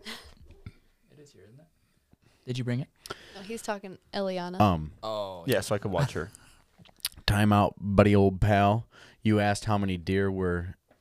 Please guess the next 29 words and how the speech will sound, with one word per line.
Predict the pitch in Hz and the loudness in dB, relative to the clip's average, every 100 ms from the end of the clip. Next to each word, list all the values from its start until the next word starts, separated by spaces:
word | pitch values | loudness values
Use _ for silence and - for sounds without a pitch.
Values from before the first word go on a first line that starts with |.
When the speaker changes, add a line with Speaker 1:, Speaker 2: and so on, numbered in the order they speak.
| _ | _
Speaker 3:
per | - 101 92 | 0 2 0
square | - 101 92 | -4 -2 -2
mile | 87 92 90 | 0 -2 -2
in | |
Iowa. | 82 90 90 98 | -2 -2 0 -2
It's | 55 - | -4 -10
forty-four | - - 101 104 - 95 95 | -6 0 2 0 -2 -2 -2
point | - 69 - _ _ - - | -2 -6 -8 _ _ -6 2
point | 113 | 4
two | 127 | 4
seven. | - - 95 80 69 71 - | 0 2 2 0 -6 -8 -2
I | |
don't | 120 | 0
know | 135 | 2
how | 147 | 4
they | 143 | 2
get | 143 | 0
the | 151 | -2
point | - 175 - | 0 0 2
two | 170 170 | 2 2
seven | - 170 113 95 - - - - | 4 4 6 2 -2 -10 -18 -12
Speaker 4:
It's | 160 | -8
called | - 113 | 0 0
an | 101 | 6
Speaker 3:
deer | 135 127 | 8 10
Speaker 4:
average. | 120 | 8
Speaker 3:
per | 110 | 6
square | - - 113 | 2 4 4
mile. | 101 98 90 87 | 6 4 2 -2